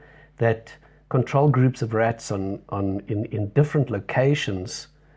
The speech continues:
start to, uh, uh, display the ability to learn faster.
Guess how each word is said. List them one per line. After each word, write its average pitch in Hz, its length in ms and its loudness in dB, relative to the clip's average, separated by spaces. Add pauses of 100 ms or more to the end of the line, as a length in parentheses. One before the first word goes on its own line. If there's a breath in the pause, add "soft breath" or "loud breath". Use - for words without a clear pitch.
(200 soft breath)
start 113 400 -2
to, 104 200 -4 (540)
uh, 101 40 -10
uh, 98 500 -8
display 117 760 0 (380 loud breath)
the 113 160 2
ability 127 680 2
to - 180 -4
learn 113 360 4
faster. 123 760 0